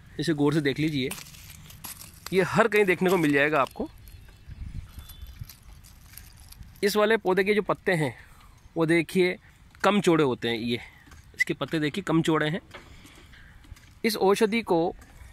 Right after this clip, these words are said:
ऊंट कटारा नाम इसलिए दिया गया है क्योंकि रेगिस्तान, राजस्थान की मरुभूमि में पैदा होने वाला पौधा है और प्राय सभी जगह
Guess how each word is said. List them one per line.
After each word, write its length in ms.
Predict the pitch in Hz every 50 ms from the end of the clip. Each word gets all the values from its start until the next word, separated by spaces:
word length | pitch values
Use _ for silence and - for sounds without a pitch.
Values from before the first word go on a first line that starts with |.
| - - -
ऊंट 180 | 190 202 240 214
कटारा 260 | - 202 196 190 202 196
नाम 220 | 175 175 180 180
इसलिए 220 | 160 - - 202 208
दिया 200 | 170 156 151 143
गया 220 | 131 127 123 123 123
है 220 | 120 123 170 220 233
क्योंकि 380 | - - 185 175 - - 226 208
रेगिस्तान, 800 | 170 151 143 147 175 202 - - - 185 175 175 180 196 190 - - _ - -
राजस्थान 520 | 135 131 151 180 185 - - 185 175 185 185
की 160 | 160 196 196
मरुभूमि 600 | 175 156 139 139 151 170 196 180 160 165 165 160 156
में 140 | 156 160
पैदा 240 | 147 - 135 135 143
होने 160 | 143 135 135
वाला 180 | 131 127 131 139
पौधा 300 | 131 - 120 117 123 120
है 140 | 123 139 190 - - - - - - - - - - -
और 120 | - 160
प्राय 280 | 165 - - 165 175 202
सभी 380 | 190 - - - 190 185 214 240
जगह 300 | 196 196 170 160 156 190